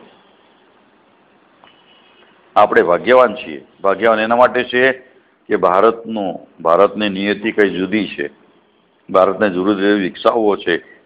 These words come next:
એટલે આપણને પરમ દયાળુ થઈને આપણને આમાંથી બચાવી લીધા છે. તો આ રીતે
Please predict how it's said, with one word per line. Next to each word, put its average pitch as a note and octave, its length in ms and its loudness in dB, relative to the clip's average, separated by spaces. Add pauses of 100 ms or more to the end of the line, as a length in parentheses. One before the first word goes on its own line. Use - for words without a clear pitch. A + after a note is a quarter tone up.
એટલે A#2 420 4
આપણને A#2+ 680 2
પરમ A2+ 440 -2
દયાળુ A2 360 4
થઈને G#2+ 260 -4
આપણને G2+ 380 0
આમાંથી F#2+ 320 -2
બચાવી F2+ 400 -2
લીધા E2 260 -2
છે. - 140 -12 (1600)
તો F#2 60 6
આ F#2 120 8
રીતે A2+ 400 2